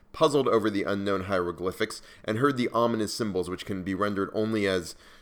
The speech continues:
Cthulhu. And all this in so stirring and horrible a connection that it is small wonder he pursued young Wilcox with queries and demands for data.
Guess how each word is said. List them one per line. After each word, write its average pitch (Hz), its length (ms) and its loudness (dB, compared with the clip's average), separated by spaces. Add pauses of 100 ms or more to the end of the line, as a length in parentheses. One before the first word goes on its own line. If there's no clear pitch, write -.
(160)
Cthulhu. 98 760 4 (840)
And 110 120 4
all 143 300 10
this 98 320 4
in 104 160 0
so 117 220 6
stirring 135 500 4
and 107 80 0
horrible 123 500 6
a 107 40 4
connection 95 520 -4 (280)
that 104 100 6
it 104 160 6
is 98 160 -2
small 123 320 6
wonder 101 280 4
he 101 140 -2
pursued 101 400 0
young 101 300 4
Wilcox 98 640 4
with 92 160 -4
queries 80 580 4
and 87 100 -2
demands 90 460 0
for 85 160 -4
data. 80 380 -2